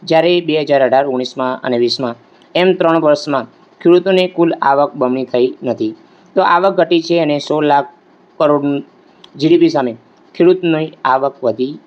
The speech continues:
નથી. તો મિત્રો, તમે જાણતા હશો કે ખેડૂતો અત્યારે આ બાબત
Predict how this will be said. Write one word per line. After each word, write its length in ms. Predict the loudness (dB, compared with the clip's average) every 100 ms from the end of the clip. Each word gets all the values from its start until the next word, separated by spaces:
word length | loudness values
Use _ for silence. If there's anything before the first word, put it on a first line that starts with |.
| -8
નથી. 340 | -6 -6 -10 -16 _ _ _
તો 60 | 0
મિત્રો, 200 | 0 0
તમે 160 | -2 -2
જાણતા 320 | -4 -4 -6
હશો 180 | -4 -6
કે 120 | -6
ખેડૂતો 340 | -2 -2 -2
અત્યારે 340 | -2 0 -2 -2 -8 _ -20 _ _
આ 200 | 0 0
બાબત 480 | 0 -2 -2 -2 -4